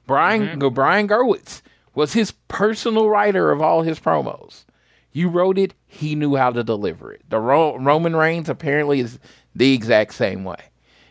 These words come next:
Speaker 1: Then you have Roddy Pipers out there, artists that you can just throw a mic,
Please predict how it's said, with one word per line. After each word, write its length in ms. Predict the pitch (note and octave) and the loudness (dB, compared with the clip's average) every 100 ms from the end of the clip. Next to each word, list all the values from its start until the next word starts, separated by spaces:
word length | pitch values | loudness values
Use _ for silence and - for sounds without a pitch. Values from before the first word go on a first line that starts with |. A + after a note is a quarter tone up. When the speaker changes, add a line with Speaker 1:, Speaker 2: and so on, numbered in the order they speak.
| - | -2
Speaker 1:
Then 160 | F#3 | 2
you 100 | A#3 | 4
have 300 | A3 C#3 C#3+ | 4 4 2
Roddy 280 | G#2 D#2 E2 | -2 -4 -4
Pipers 580 | F2 G2+ G2+ - G#2 F#2+ | -2 0 0 -2 -6 -2
out 160 | F#2 G2 | -2 0
there, 180 | A2 - | -4 0
artists 460 | D#3 A#3 F#3+ A#2+ - | 2 2 0 -4 -4
that 180 | C3+ | -4
you 60 | - | -4
can 120 | A#3 | -10
just 220 | A3 - | -10 -8
throw 220 | - E3+ E3+ | -2 2 2
a 40 | |
mic, 360 | D3+ D3 C#3+ | 2 0 0